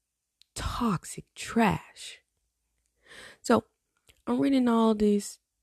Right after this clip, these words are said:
conspiracy theories, and I comment. I said, <laughs> just like two days ago, I said, "It's too early for conspiracy theories.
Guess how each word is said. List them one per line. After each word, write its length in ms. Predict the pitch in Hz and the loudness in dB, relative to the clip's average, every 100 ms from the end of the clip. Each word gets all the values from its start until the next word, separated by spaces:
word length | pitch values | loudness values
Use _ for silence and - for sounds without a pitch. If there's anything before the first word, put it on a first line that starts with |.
| - | -2
conspiracy 640 | 190 - - 202 175 170 | -2 -2 2 2 2 -2
theories, 380 | - 156 156 156 | -4 -2 -2 -2
and 140 | 220 | 0
I 140 | 302 415 | 0 -2
comment. 460 | 370 415 359 226 - | 0 2 4 2 0
I 80 | 247 | -4
said, 180 | - - | -4 -6
<laughs> 80 | - | -4
just 440 | 233 - 240 - - | -6 -6 -14 -20 -20
like 120 | - | -12
two 160 | - | -8
days 200 | 185 165 | -6 -6
ago, 120 | 160 - | -6 -8
I 40 | 185 | -8
said, 280 | - 160 - _ _ _ - - - _ _ _ _ _ _ | -4 -6 -6 _ _ _ -20 -20 -20 _ _ _ _ _ _
"It's 260 | 262 - - _ _ _ _ _ _ | -4 -4 -10 _ _ _ _ _ _
too 580 | - - 220 208 220 214 - _ | -6 -2 2 4 4 2 -2 _
early 520 | 180 170 147 143 147 - _ _ _ _ | 4 4 4 0 -4 -10 _ _ _ _
for 220 | - 170 151 | -6 -4 -2
conspiracy 600 | 156 147 - 139 - 139 | -4 -6 -4 -4 -4 -12
theories. 460 | 139 139 147 - | -10 -10 -10 -16